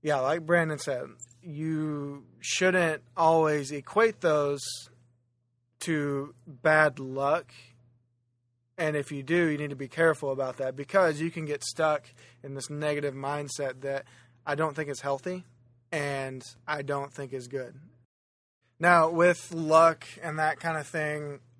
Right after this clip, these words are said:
uh, and while I don't believe it, there are some things that happen in this universe that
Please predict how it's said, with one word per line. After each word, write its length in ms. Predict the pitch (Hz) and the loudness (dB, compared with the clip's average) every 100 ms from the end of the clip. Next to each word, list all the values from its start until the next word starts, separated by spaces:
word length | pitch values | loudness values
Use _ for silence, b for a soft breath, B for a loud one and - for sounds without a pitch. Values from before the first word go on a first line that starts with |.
| _ | _
uh, 240 | 139 160 156 | -2 -2 -2
and 120 | 156 | 4
while 140 | 175 | 6
I 100 | 175 | 8
don't 240 | 160 175 160 | 6 4 2
believe 320 | 156 156 151 | 0 -2 0
it, 200 | 147 - 147 | -2 -4 -4
there 180 | 165 247 | 2 4
are 160 | 220 147 | 4 0
some 340 | - 170 185 | -4 -2 -2
things 340 | 190 185 165 | -2 -2 -2
that 120 | 151 131 | -4 0
happen 480 | 160 160 165 160 | 0 2 0 -2
in 200 | 147 143 | -4 -8
this 200 | 160 156 | -8 -8
universe 500 | 160 156 143 147 147 - | -8 -6 -4 -4 -4 -8
that 200 | 131 | -12